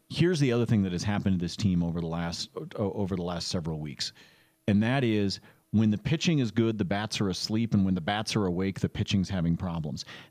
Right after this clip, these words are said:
They can't seem to get those two gears of the machine to work together. They can't seem to do the, the moments where they're getting a good pitching performance and they've put seven runs on the board, so they just coast to a win,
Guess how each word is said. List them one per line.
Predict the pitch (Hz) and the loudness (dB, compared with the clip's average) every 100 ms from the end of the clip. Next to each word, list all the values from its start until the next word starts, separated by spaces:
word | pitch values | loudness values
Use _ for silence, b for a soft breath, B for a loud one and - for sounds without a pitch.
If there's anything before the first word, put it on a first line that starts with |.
| - | 0
They | 113 | 0
can't | - 131 139 139 | 0 2 2 0
seem | - - 147 131 | 0 2 4 4
to | - | 0
get | 95 87 110 120 - | -4 0 0 0 0
those | 113 101 - | 2 2 0
two | - - 143 107 92 | -4 0 0 0 -2
gears | 104 127 113 98 95 87 | 0 2 2 2 0 -2
of | - 104 98 | -2 -2 2
the | 92 | 2
machine | 95 - - 120 104 87 82 - B B | 2 2 2 4 4 4 2 -2 B B
to | 123 | 0
work | 95 95 104 - | 2 0 0 -2
together. | 110 87 92 87 58 - B B B | -2 0 -2 -2 -8 -14 B B B
They | 104 | 0
can't | - 139 147 | 2 2 2
seem | - 147 120 | 2 2 2
to | |
do | 101 113 135 | 0 2 2
the, | 113 104 95 | 2 0 0
the | 107 101 | 0 2
moments | 101 113 117 101 - | 4 4 4 2 0
where | 107 101 98 | 0 0 0
they're | 104 | 0
getting | 95 117 135 139 | 0 0 2 2
a | |
good | 110 113 - | 2 0 0
pitching | 117 - 135 | -2 2 0
performance | 131 - 143 147 - | 0 0 2 2 2
and | 110 | 2
they've | 107 98 | 2 0
put | - 139 | 0 0
seven | - - 123 131 | 0 0 2 4
runs | 113 113 131 | 4 2 2
on | 135 143 | 2 0
the | |
board, | 135 135 147 160 | 0 0 0 -2
so | - 127 110 | 0 0 2
they | 107 117 | 0 0
just | 117 - | 0 -4
coast | - - 135 120 - - - | -2 2 2 0 -4 -8 -2
to | 127 104 | 0 2
a | |
win, | 101 123 98 64 | 2 2 0 -2